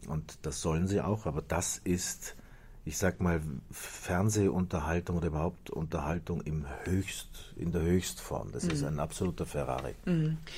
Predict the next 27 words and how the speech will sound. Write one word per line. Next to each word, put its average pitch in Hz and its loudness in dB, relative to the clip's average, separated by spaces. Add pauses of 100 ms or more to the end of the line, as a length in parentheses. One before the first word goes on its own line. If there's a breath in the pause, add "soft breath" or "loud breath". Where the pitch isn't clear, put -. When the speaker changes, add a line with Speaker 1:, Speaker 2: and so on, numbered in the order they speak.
Speaker 2:
Ich - 2
meine, 180 8
die, 175 6
äh, 160 4
Grundlage 175 4
dessen 151 0
hat 165 0
ja, 170 4
äh, 151 2 (100)
der, 156 4 (380)
äh, - -4
Autor, 175 2 (120)
äh, 170 0
geliefert, 180 0 (320 loud breath)
und 165 -4
zwar 160 2
ist 160 -2
es, - -2
äh, 156 -2
Peter 160 2
Morgan, 147 0 (560 loud breath)
der, 165 2
äh, - -6 (240)
eine 165 -2
Zeit 151 -4
lang 175 0
in 165 0